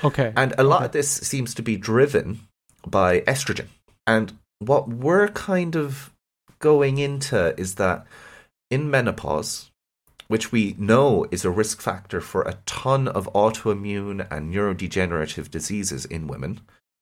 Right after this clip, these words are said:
Speaker 2: And it, like, you know, I said earlier, things like Parkinson's is, uh, fifty percent more common in men, but menopause is
Speaker 1: Yeah.
Speaker 2: still a major risk factor for a woman getting it.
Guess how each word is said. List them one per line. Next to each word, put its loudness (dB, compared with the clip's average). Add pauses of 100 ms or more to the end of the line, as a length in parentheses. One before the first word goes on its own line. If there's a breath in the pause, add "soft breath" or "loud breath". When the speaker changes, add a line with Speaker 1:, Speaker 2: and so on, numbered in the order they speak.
(140)
Speaker 2:
And 0
it, -6
like, 2
you -6
know, 2
I 2
said 0
earlier, 4
things -6
like -2
Parkinson's -4
is, -4 (280)
uh, 0
fifty -2
percent -2
more -2
common -4
in -10
men, -4 (640 loud breath)
but 4
menopause 2
is 0
Speaker 1:
Yeah. 0
Speaker 2:
still 2
a 0
major -2
risk -2
factor -6
for 0
a 4
woman 0
getting -8
it. -20